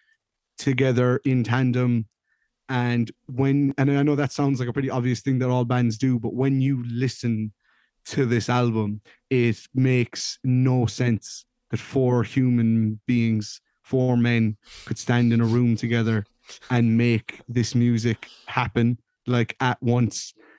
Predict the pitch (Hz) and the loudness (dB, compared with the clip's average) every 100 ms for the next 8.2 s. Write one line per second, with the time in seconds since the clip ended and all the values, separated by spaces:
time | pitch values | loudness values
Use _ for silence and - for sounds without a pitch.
0 | - 143 135 151 156 160 170 175 - 143 | -2 0 2 2 2 2 2 0 -2 -4
1 | 143 143 - 131 127 113 135 139 135 113 | 0 0 0 -2 -2 0 0 2 0 0
2 | 131 139 123 127 113 - 135 127 117 131 | 0 0 -2 -4 -4 -4 -2 -2 -2 -4
3 | - 117 - 123 120 120 127 120 123 123 | -6 -8 -2 0 0 0 -2 -2 -2 -2
4 | - 127 117 120 123 120 110 - - - | -2 -2 -2 -2 0 0 -2 -6 -18 -4
5 | 131 135 - 135 - 123 - 120 117 117 | -2 -2 -4 -6 -2 -4 0 0 2 2
6 | 127 110 123 117 113 - 120 107 123 117 | 0 -2 -2 0 -2 -2 -2 0 0 -2
7 | - 131 117 120 127 117 - 123 123 127 | 0 -2 0 0 0 -2 -4 -6 -2 0
8 | 127 113 | 0 0